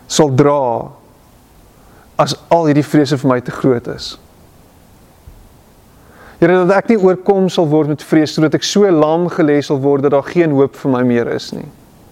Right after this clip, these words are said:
Dat ek gaan ophou lewe nie. Dat ek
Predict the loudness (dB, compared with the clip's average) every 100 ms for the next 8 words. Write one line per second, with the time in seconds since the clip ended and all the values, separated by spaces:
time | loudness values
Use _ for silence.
0 | -20 -20 -20 -20 -20 -20 -20 -4 -2 0
1 | -2 -2 0 2 2 2 2 -2 -8 -14
2 | -20 -20 -20 -20 -20 -20 -20 -20 -20 -20
3 | -20 -20 -20 -20 -20 -20 -20 -20 -20 -20
4 | -20 -20 0 2 2